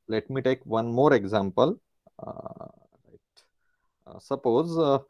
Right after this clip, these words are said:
S of, let me take one more example, S of, friends, S of, listen carefully, S of one is given. Uh, I will just mention the four,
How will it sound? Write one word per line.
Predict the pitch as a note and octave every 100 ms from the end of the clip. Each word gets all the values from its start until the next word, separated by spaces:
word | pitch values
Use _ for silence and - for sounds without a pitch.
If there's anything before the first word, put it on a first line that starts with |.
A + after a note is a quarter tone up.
| _ _ _
S | B2+ C3 - _
of, | C3 A2 C3 C#3 _ _ _ _ _ _ _
let | A2 A2+ -
me | B2+
take | C3 B2
one | A#2 A2+
more | A#2 B2
example, | G#2 G2 G2+ C3+ C3+ -
S | A2 -
of, | G2+ A2 - _ _ _ _
friends, | - G2 -
S | G#2+ -
of, | C3
listen | A2+ G#2 B2 A#2+
carefully, | C#3 C3+ - D#3+ F3+ - _ _ -
S | B2 -
of | B2+ C#3+ -
one | - G#2+ A#2+ C3+
is | B2+
given. | B2 B2 C3 D#3+ - _ _ _ _ _ _ -
Uh, | G#2+ G#2+ A2
I | - A#2+
will | B2+
just | C3+ -
mention | B2 A#2+ C#3
the | C3+
four, | C3 - C3 C3 D3+ D#3